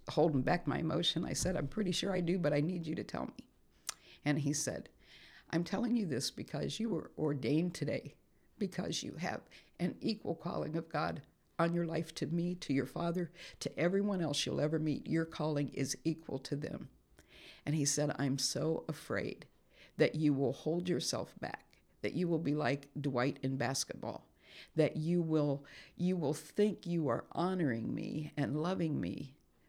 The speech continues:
by not being your best." And he said, "That's going to never be true." He said, "There, there are going to be people, probably many people, who like your preaching more than mine, who like your style of pastoring more than mine,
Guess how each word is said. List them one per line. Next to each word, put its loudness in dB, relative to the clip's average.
by 2
not -2
being 0
your -2
best." -2
And 2
he 4
said, 4
"That's 4
going 2
to 4
never 2
be 2
true." -4
He 4
said, 2
"There, 4
there 6
are 6
going 2
to 2
be -2
people, -2
probably 0
many 2
people, -2
who 0
like 0
your 0
preaching -2
more 2
than 0
mine, 0
who 2
like 2
your 0
style 2
of -2
pastoring 0
more 2
than 0
mine, 2